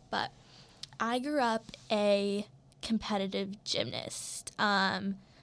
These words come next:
from, like, six or seven years old, I started doing club gymnastics. Um, so for reference, I'm from Colorado, so I started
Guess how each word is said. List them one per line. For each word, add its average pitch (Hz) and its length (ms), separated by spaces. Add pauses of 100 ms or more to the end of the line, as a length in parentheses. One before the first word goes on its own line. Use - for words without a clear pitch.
(440)
from, 220 320
like, 190 300
six - 280
or 302 60
seven 254 300
years 254 180
old, 240 160
I 226 80
started 214 540
doing 208 640
club 202 320
gymnastics. 202 1040 (140)
Um, 214 360
so 220 220
for 226 100
reference, 214 500
I'm 202 200
from 208 360
Colorado, 127 800
so 131 520 (600)
I 208 100
started 208 360